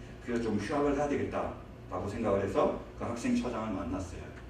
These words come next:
그래서 자기 사정을 얘기했습니다. "내가 힘들어서 대학을 잠깐 쉬어야 되겠다"고. 근데 그 학생 처장이 자기 성적표를 보는 거예요.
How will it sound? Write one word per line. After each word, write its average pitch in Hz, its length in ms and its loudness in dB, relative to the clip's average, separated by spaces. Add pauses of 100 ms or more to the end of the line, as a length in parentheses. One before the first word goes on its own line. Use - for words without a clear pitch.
(280)
그래서 98 160 -4
자기 98 220 -2
사정을 117 380 2
얘기했습니다. 85 640 -2 (300)
"내가 101 200 2
힘들어서 - 720 4 (560)
대학을 98 320 2
잠깐 - 320 -4
쉬어야 143 380 4
되겠다"고. - 580 -4 (500)
근데 160 180 2
그 - 100 4
학생 - 320 2
처장이 147 580 6 (160)
자기 120 240 -2
성적표를 156 540 0
보는 - 240 -2
거예요. - 160 -6